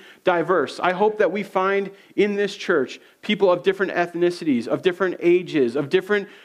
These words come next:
worldviews even. I, I want to invite everybody into this place. And when they come here, I want them to feel what Paul is talking about here, that there's a unity among the diversity that we have because we're all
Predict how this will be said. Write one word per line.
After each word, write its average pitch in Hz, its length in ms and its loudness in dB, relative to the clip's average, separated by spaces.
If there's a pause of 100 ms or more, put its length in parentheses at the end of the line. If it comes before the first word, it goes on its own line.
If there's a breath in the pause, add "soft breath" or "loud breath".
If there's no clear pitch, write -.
(120 loud breath)
worldviews 180 1200 2
even. 131 320 0
I, 165 200 0
I 196 60 0
want 240 140 4
to 226 60 0
invite 196 340 0
everybody 196 760 0
into 185 220 -2
this 165 160 2
place. 165 400 0
And 156 220 0
when 170 100 2
they 170 80 4
come 247 280 0
here, 196 200 2
I 151 60 2
want 220 180 2
them 208 120 -2
to 160 60 2
feel 190 720 2 (280 loud breath)
what - 160 0
Paul 254 220 2
is 226 120 -4
talking 247 320 -2
about 147 160 2
here, 139 160 0
that 127 120 -4
there's 180 200 2
a 175 80 2
unity 185 640 2
among 180 500 2
the 151 80 0
diversity 170 480 0
that 156 120 2
we 143 100 -2
have 151 300 0 (360 loud breath)
because 156 360 -2
we're 143 140 2
all 190 540 2